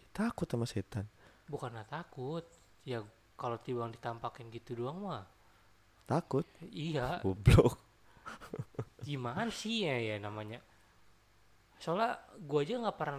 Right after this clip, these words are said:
Speaker 2: no-, kayak nonton-nonton film horor gitu.
Speaker 1: Tapi gua kalau nonton film horor tuh takut malah.
Speaker 2: Ih, sama. Nggak pernah, eh, gua total,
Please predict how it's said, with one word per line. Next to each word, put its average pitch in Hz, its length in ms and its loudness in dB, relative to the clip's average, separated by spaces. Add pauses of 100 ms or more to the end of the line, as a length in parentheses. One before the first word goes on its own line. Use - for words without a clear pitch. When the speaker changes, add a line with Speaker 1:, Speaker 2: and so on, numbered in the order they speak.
(120)
Speaker 2:
no-, 156 80 -8
kayak 139 200 -6
nonton-nonton 135 520 -6
film 139 320 -4
horor 139 380 -2 (100)
gitu. 185 560 -6
Speaker 1:
Tapi 120 220 4
gua 208 180 8
kalau 247 120 10
nonton 185 220 8
film 160 220 8
horor 147 220 8
tuh - 100 -10
takut - 400 4
malah. 113 180 8
Speaker 2:
Ih, 156 140 4
sama. 226 480 4 (1300)
Nggak 147 180 0
pernah, 208 300 -2
eh, 143 180 -4 (680)
gua 147 240 0
total, 180 500 0